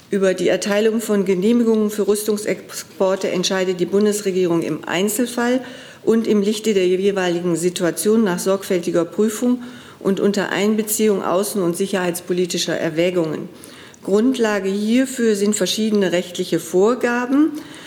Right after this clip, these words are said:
ähm, sowie die politischen Grundsätze der Bundesregierung aus dem Jahr zweitausend,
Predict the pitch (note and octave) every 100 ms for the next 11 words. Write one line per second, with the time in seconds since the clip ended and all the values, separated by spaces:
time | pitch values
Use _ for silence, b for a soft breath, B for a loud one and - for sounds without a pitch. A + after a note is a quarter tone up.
0 | B B - A3 G#3 G3+ G3 F3+ G#3 F#3
1 | G3 A#3 B3 G3 G3+ A3+ A3 A#3+ A#3 G#3
2 | F#3+ G#3 G#3 F#3+ G3 F3 E3+ G#3 B3 A#3+
3 | A3 G3 G#3+ G3 F#3 F#3 - F#3+ F3 F3+
4 | F3+ E3+ E3 - G3 A#3 C4+ D4